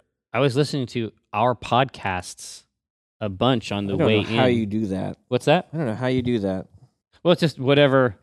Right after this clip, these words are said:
Speaker 1: <sighs> just however you feel about it. I, I d-, I do it by feeling the opposite way.
Speaker 2: Yeah.
Speaker 1: Like, whatever it is, whatever you feel.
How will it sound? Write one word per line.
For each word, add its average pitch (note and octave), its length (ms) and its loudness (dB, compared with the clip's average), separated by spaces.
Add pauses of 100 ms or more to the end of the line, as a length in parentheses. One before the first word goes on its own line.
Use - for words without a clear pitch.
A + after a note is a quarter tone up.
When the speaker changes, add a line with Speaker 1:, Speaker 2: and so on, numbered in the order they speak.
(200)
Speaker 1:
<sighs> - 300 -18
just C3 160 -12
however C3 320 2
you B2 160 2
feel B2 240 2
about A#2 200 4
it. A#2 120 0
I, A2+ 180 4
I A#2+ 120 4
d-, A2+ 180 -6
I G#2+ 160 0
do G#2+ 300 0
it A#2 120 0
by G#2+ 160 0 (400)
feeling A2 240 0
the G#2+ 80 -4
opposite G#2+ 300 -6
way. A2 260 -6
Speaker 2:
Yeah. B2+ 200 -6 (500)
Speaker 1:
Like, C3+ 80 4
whatever D#3 360 8
it D#3 120 8
is, B2+ 240 6
whatever C#3 260 6
you D#3 160 8
feel. C3 380 4